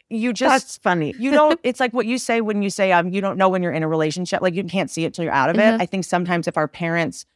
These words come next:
Speaker 1: our primary caretakers, uh, were, you know, under the influence of, you know, their frontal lobe not working because of their addictions, you know, it's also, it,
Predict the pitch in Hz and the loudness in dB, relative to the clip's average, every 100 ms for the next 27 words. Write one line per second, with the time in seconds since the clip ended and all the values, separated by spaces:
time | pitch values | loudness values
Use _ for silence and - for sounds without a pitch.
0 | _ 180 175 185 175 165 - 156 - 165 | _ -2 2 2 2 0 0 -2 -2 -2
1 | 180 170 170 170 - _ _ _ - 170 | 0 0 0 -6 -16 _ _ _ 0 4
2 | 156 143 - 175 175 160 156 156 110 - | 4 4 0 0 2 2 2 -2 -4 -10
3 | _ _ _ - 190 160 147 - 170 165 | _ _ _ -4 0 0 0 0 0 0
4 | 156 156 151 160 160 156 143 160 143 - | 2 0 0 -4 -2 -2 0 0 0 -2
5 | - 135 170 165 139 139 - _ _ - | -10 -8 -2 0 0 0 -6 _ _ -10
6 | 175 175 - 180 160 160 160 165 151 - | -2 0 2 2 4 4 2 2 0 0
7 | 156 - 147 143 - 147 139 151 139 135 | -4 -4 -4 -2 -2 -2 0 -2 -2 -4
8 | - 190 196 214 - _ _ _ _ - | 2 2 2 -2 -8 _ _ _ _ -4
9 | 208 208 220 - 226 233 254 233 | 2 2 2 -2 -2 0 0 -2